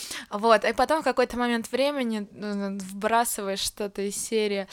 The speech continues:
«А, слушай, а что ты думаешь про выгорание?» <laughs> И пере-, и переходишь на такую более лайтовую тему, на которую могут разговаривать все, и вроде как, фу,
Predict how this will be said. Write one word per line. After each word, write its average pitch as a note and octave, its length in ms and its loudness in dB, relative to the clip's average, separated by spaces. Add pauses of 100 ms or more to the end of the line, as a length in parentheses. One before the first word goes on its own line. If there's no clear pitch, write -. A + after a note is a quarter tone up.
(500)
«А, A3+ 260 8
слушай, C4+ 300 2
а - 20 4
что F#4+ 140 4
ты G#4 100 6
думаешь B3+ 320 4
про A3+ 260 6
выгорание?» G#3 580 4 (180)
<laughs> A3 200 -2 (500)
И D#4 100 0
пере-, E4+ 280 6
и G#4 260 0
переходишь F#4+ 680 10
на C#4+ 120 2
такую D4 320 6
более D4 440 8 (460)
лайтовую C#4+ 580 6
тему, G4 260 6
на C4 100 4
которую C4 340 4
могут C4 260 6
разговаривать A#3 600 6
все, A4 220 4
и D#4+ 40 2
вроде C#4+ 260 2
как, A3 260 -2
фу, C4+ 120 0